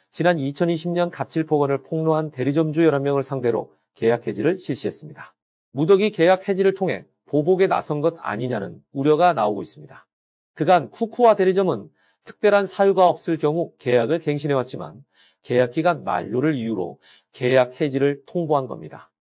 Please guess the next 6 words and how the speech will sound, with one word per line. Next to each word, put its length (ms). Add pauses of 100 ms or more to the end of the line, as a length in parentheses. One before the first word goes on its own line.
(280)
이들 240
대리점주는 720 (140)
짧게는 680
십육 400
년부터 460
길게는 540